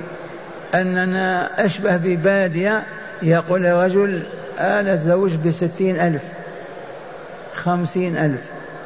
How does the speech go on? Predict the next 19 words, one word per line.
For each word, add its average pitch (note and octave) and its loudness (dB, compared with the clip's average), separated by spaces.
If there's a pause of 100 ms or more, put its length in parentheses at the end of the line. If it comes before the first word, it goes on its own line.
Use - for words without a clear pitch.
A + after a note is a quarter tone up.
(880)
لماذا F#3+ 6
هذا E3+ 2
المنكر D#3+ 2
هذا؟ D#3 -4 (2000)
المهر، F#3+ 2
المهر F#3+ 2
خمسين F#3 0
ألف، F#3+ 2
ستين F#3 -4
ألف، G3+ -6 (480)
يشتري F#3 4
به E3+ 4
عبد G3+ 2
وإلا F#3 2
كيف؟ E3 -2 (2750)
هذا D#3+ 4
من A3 6
الجهل G#3+ 2
المركب. D#3 2